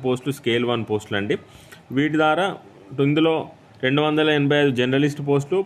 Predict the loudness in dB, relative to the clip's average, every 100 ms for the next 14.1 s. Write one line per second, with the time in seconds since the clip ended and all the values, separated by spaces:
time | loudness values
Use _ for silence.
0 | 0 0 0 0 -2 -2 -2 0 0 0
1 | -2 -6 -2 -2 -4 -2 -2 0 0 0
2 | 2 2 2 2 4 2 2 2 0 0
3 | 2 2 2 2 4 2 0 -2 -4 -4
4 | -2 0 -2 -2 -2 -2 0 -2 0 -2
5 | -2 -2 -2 -2 -2 -2 0 -2 -4 -14
6 | -20 -20 -12 -4 0 2 2 4 4 4
7 | 4 2 2 2 4 2 2 0 0 0
8 | -2 -4 -6 -2 0 0 0 -2 -2 -2
9 | -2 -4 -4 -4 -6 -6 -6 -4 -4 -2
10 | -2 0 0 0 -2 -4 -6 -8 -12 -20
11 | -16 -6 -4 -4 -4 -2 -2 0 -2 -2
12 | -6 -6 -16 -20 -20 -8 -4 0 0 2
13 | 0 0 0 0 0 0 0 -2 -4 -6